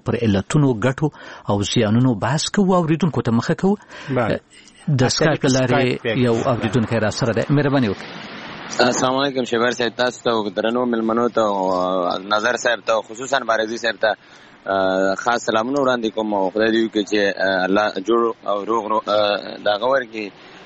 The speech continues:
Speaker 3: اه، صحت ورکړي او همداسې خبرې چې کم دوی وکړې زموږ د زړه، اه، تڼاکې وچوي.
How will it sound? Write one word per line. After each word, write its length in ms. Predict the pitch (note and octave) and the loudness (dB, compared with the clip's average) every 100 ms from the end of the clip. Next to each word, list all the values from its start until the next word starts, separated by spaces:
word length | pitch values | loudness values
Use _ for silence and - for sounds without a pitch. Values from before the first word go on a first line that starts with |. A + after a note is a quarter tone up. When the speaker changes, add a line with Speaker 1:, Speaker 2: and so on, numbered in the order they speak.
| - | -2
Speaker 3:
اه، 280 | G2+ G2+ G2 | 0 2 0
صحت 320 | - G#2+ C3+ C#3+ | 0 -2 -2 0
ورکړي 280 | C3+ A2+ A#2 | -2 0 2
او 80 | G#2+ | 2
همداسې 360 | A2 B2 D#3+ C#3 | 2 0 0 0
خبرې 340 | C3 C3 D3 | 0 0 0
چې 100 | A#2+ B2 | 0 0
کم 160 | C#3 C3 | 0 0
دوی 180 | D#3+ | 2
وکړې 220 | D#3 C3 B2 | 2 2 0
زموږ 180 | A#2 C3 | 0 0
د 60 | A#2+ A#2 | 0 2
زړه، 280 | C3+ B2 G#2+ - - - | 2 0 -4 -14 -18 -2
اه، 160 | A2+ A2+ - | 2 2 2
تڼاکې 400 | A#2 B2+ D3 C#3+ | 0 0 0 2
وچوي. 360 | D3 C#3+ C3 | 2 0 -6